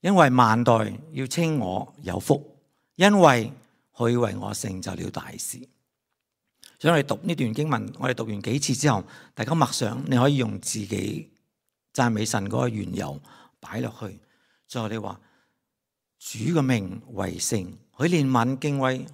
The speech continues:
佢嘅人，直到世世代代。我將佢變藍色，大家睇到後邊呢，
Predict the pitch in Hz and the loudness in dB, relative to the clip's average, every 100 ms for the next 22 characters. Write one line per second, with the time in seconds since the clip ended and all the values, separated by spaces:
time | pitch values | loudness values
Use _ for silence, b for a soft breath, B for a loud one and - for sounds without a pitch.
0 | - 110 113 110 - - 110 113 117 107 | -6 -2 -2 -2 -6 -10 -8 -8 -6 -2
1 | 107 - 90 - - - - - _ B | -2 -2 -4 -6 -10 -10 -16 -18 _ B
2 | B B B 160 208 196 - 156 139 104 | B B B 4 6 6 4 2 2 0
3 | 101 180 151 135 156 143 160 120 110 98 | -2 -2 0 0 0 0 0 4 2 8
4 | 135 120 175 | 8 8 6